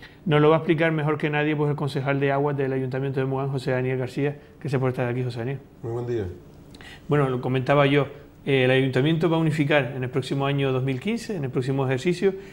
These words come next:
Speaker 1: el abastecimiento de agua potable para todo el municipio. ¿Qué significa esta, esta noticia, José?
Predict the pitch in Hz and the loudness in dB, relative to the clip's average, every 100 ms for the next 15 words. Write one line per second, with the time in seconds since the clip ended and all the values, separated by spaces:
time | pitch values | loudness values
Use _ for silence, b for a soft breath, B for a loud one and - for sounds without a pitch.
0 | B - 147 143 135 - 139 139 170 180 | B 0 6 6 6 0 0 0 2 2
1 | 175 160 143 143 151 156 143 131 139 131 | 0 2 0 0 2 2 0 2 0 0
2 | 127 135 127 139 170 180 170 - 143 131 | -4 -6 -8 -2 0 2 0 0 -2 -2
3 | 131 120 135 139 139 131 123 123 123 131 | -4 -6 -6 -4 -2 -2 -4 -6 -8 -10